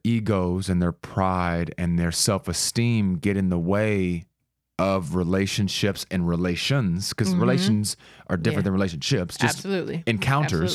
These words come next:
Speaker 2: Absolutely.
Speaker 1: Encounters, I think that if we as humans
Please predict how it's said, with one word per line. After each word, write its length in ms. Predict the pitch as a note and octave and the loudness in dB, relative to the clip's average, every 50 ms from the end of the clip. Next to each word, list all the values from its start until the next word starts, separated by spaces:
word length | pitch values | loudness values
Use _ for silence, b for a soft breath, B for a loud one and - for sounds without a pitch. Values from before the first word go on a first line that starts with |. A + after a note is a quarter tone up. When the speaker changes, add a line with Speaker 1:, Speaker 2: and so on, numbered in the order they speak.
| C#3+ | -2
Speaker 2:
Absolutely. 120 | D3 D3+ C#3+ B B B B B B B - | -4 -6 -8 B B B B B B B -2
Speaker 1:
Encounters, 540 | - F#2+ - - B2 B2+ C3+ C3 G2+ F#2 F#2+ | -2 0 2 2 2 2 2 0 0 0 0
I 100 | G2+ G#2 | 0 0
think 340 | - - A2 G2+ F#2 - | 0 0 0 0 0 0
that 140 | - F#2+ F#2 - | 0 -2 0 0
if 240 | - F#2 F2 - - | -2 -2 -2 -4 -4
we 580 | - E2+ F#2 G#2 A#2 A#2+ A#2 G#2 F#2+ F#2 F2+ B B B B B B B B B B _ - | -2 0 2 2 2 2 2 2 2 0 -2 B B B B B B B B B B _ -2
as 200 | F#2 F#2 E2 - - - - | 0 0 0 -2 -4 -2 0
humans 580 | C3+ C#3 C3+ A2 F#2 F2 E2+ E2+ F2+ - - | 2 2 2 2 2 2 2 0 0 -2 -6